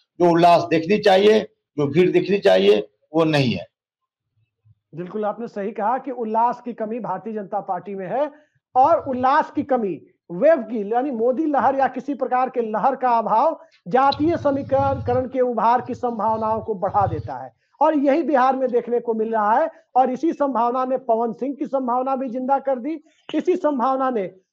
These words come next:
Speaker 2: पवन सिंह की संभावना के साथ साथ सिवान कनेक्शन भी जोड़ दिया और इसी संभावना ने बिहार में पप्पू यादव को भी तमाम गतिविधियों के, तमाम राजनीतिक
Speaker 1: उस-
Speaker 2: समीकरणों के ऊपर खड़ा कर दिया।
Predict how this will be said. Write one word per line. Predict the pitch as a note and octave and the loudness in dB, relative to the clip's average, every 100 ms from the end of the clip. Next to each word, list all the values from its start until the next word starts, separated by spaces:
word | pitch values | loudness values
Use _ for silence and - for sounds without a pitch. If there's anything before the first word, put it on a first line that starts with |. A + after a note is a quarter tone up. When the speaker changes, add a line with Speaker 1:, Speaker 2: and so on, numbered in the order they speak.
| _ _ | _ _
Speaker 2:
पवन | B3 D4 E4+ | 0 2 0
सिंह | C4+ D#4+ D#4 | -2 -4 -2
की | D#4+ | -4
संभावना | - D4 C#4+ A#3+ C#4 D4 | -2 -2 0 0 2 0
के | D4 C#4 | -2 -2
साथ | C#4 C#4 | 2 0
साथ | C4+ C4+ C4+ | 2 0 0
सिवान | C4 B3 B3 C4 | -2 -2 0 0
कनेक्शन | C4 A#3 A#3 B3 D#4 | -2 -2 -2 -2 -2
भी | D4 C#4+ | 0 0
जोड़ | C#4+ C#4+ | 0 2
दिया | D4+ D4+ E4+ E4 _ _ - | 0 0 0 -6 _ _ 2
और | E4 F4 E4 | 2 2 -4
इसी | D#4 F#4+ | 2 2
संभावना | F#4+ E4+ D#4+ C#4 D4 D4+ | 2 -2 2 2 4 2
ने | D4 D4 | 0 -2
बिहार | A3 A#3 C4+ C#4 | -2 2 4 2
में | C#4 | 0
पप्पू | C4 B3+ B3 _ D#4 D4+ | 0 0 0 _ -4 0
यादव | B3 A#3+ B3 C#4+ | 2 2 2 -2
को | C4 C4 B3 | 0 0 0
भी | B3+ E4+ F#4 - _ _ - | 0 -2 -4 -6 _ _ 0
तमाम | C4+ C#4 C#4+ C#4+ | 2 2 2 0
गतिविधियों | B3+ C4+ C4 B3+ A3 C4+ | -2 -4 -4 -6 -2 -2
के, | C4 B3 | 0 0
तमाम | A#3+ B3+ C#4 C#4+ | 0 -2 0 0
राजनीतिक | C4 B3 A#3+ A#3+ | 0 0 0 -4
Speaker 1:
उस- | C4+ - | -10 -6
Speaker 2:
समीकरणों | B3 A#3 A#3 A#3+ | -6 -2 -4 -4
के | A#3+ A#3+ | -4 -6
ऊपर | B3+ B3 C4 | -8 -4 -4
खड़ा | A#3+ G#3 F#3 | -4 -6 -6
कर | F3+ D3+ | -8 -12
दिया। | C#3 A#2+ | -14 -18